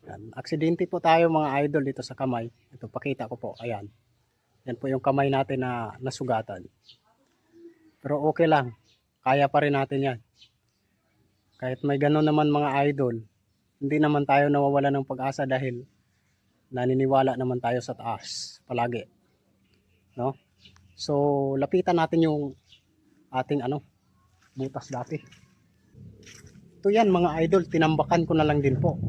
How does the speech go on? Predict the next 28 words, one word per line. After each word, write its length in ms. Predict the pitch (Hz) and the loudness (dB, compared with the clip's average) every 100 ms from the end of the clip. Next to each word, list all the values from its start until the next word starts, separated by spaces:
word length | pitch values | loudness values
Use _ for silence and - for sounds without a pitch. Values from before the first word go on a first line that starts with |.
| 135 | 0
Yung 160 | 131 127 | 2 2
mga 160 | 139 | 2
dahon-dahon, 640 | 135 143 147 156 156 156 - - - - - - - | 4 4 4 6 6 4 2 -2 -4 -8 -8 -6 -2
dahon 320 | 143 139 151 | 0 2 2
ng 80 | 151 | 2
mangga, 400 | 151 156 143 123 123 - - - - - | 2 2 2 0 -2 -8 -10 -12 -14 -12
dito 240 | - 190 208 214 | 0 2 2 0
ko 80 | |
po 160 | - 202 | 0 0
tinambak. 400 | 196 170 147 180 - - | 2 2 2 -2 -4 -10
Ayan. 240 | 127 139 151 - - - _ _ _ _ _ _ _ _ | -6 -4 -6 -12 -20 -20 _ _ _ _ _ _ _ _
Kasi 480 | 160 - 180 170 156 | -4 2 4 2 0
naisip 480 | 156 180 202 - 196 | 2 2 2 0 -4
ko 160 | 185 | -2
po 160 | 185 160 | 0 0
na 240 | 151 127 123 _ _ _ _ - - - - _ _ _ _ _ _ _ _ _ _ _ _ | -2 -4 -10 _ _ _ _ -20 -20 -20 -20 _ _ _ _ _ _ _ _ _ _ _ _
malakas 320 | 135 156 170 - | -2 0 0 0
yung 80 | 180 | 2
tubig 240 | 180 170 | 2 0
sa 160 | 156 175 | 0 0
ilalim, 400 | 165 151 175 160 131 | 2 2 0 0 -2
eh. 80 | - _ _ _ _ _ - | -6 _ _ _ _ _ -4
Wala 240 | 151 160 | 0 2
din 160 | 170 165 | 2 0
po 80 | - | -2
kasi 240 | 160 170 | -4 -4
siyang 180 | 151 160 | -2 -2
silbi. 460 | 160 147 139 170 | 0 -2 0 -4